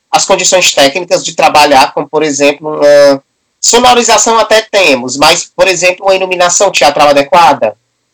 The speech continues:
porque é preciso que as pessoas entendam que iluminação, por exemplo, de um espetáculo teatral não é a mesma iluminação que se faz um show de forró. Não é a mesma iluminação que se faz um,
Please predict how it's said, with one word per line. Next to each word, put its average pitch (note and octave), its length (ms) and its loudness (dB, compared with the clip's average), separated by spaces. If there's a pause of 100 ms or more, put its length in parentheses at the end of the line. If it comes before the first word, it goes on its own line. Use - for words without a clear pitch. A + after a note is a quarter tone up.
porque F#3 240 -2
é F#3+ 40 4
preciso - 320 -2
que G#3 60 2
as F#3+ 80 0
pessoas F3+ 300 -6
entendam F3+ 480 -2
que F#3 140 -12
iluminação, F3+ 800 0
por F3+ 160 2
exemplo, F3+ 760 0 (680)
de D#3 260 -2
um G#3 320 2
espetáculo F3+ 500 -2
teatral F3+ 520 2
não G#3 220 2
é G3 140 6
a G3 100 4
mesma G3 220 -4
iluminação F#3+ 400 -4
que - 60 -12
se G#3 100 -8
faz F#3 460 2
um G3+ 160 -10
show F3 240 -2
de - 80 -10
forró. F3 480 2 (1080)
Não E3 220 0
é F#3 80 6
a F3+ 80 2
mesma F3+ 240 -4
iluminação F3 500 -4
que E3 60 -8
se F3 100 -6
faz F3+ 460 0
um, F3+ 120 -6